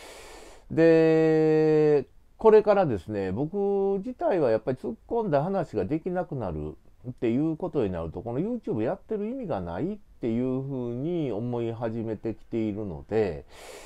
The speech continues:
え、ぜひですね、あの、ちょっと思い切った動画も上げていきますので、登録しといてくれませんかねっていうことです。ちょっと恐ろしい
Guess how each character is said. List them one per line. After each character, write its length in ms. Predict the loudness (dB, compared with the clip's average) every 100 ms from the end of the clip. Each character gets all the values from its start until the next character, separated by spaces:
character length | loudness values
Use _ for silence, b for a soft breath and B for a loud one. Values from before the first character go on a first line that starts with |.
| B B -4
え、 120 | -2
ぜ 160 | 2 0
ひ 80 | 0
で 120 | -12
す 100 | -10
ね、 360 | -10 -8 -8
あ 100 | -8
の、 1080 | -8 -8 -8 -10 -12 -14 -14 -14 -16 -16 -18 -20 _ -20 -20 -20 -20 -12
ち 60 |
ょ 20 |
っ 20 | -8
と 80 |
思 140 | -6 -6
い 40 |
切 60 | -8
っ 40 |
た 80 | -10
動 140 | -8
画 120 | -6 -6
も 120 | -6
上 120 | -6
げ 20 |
て 120 | -6
い 60 | -8
き 80 | -6
ま 160 | -10
す 100 | -10
の 160 | -10 -10
で、 340 | -6 -6 -8 -8
登 160 | -4 -4
録 140 | -6
し 60 | -10
と 60 |
い 20 | -10
て 60 |
く 80 | -8
れ 60 | -8
ま 120 | -8
せ 80 | -12
ん 80 |
か 100 | -12
ね 300 | -12 -12 -14 -18
っ 20 | -14
て 80 |
い 80 | -12
う 300 | -12 -12 -14 -14
こ 120 | -14
と 120 | -14
で 140 | -16
す。 120 | -18 -20 -20 -20 -20 -20 -20 b b b
ち 60 | -12
ょ 20 |
っ 40 |
と 120 | -4 -4
恐 160 | -2
ろ 100 | -6
し 300 | -6 -10 -10
い 80 | -12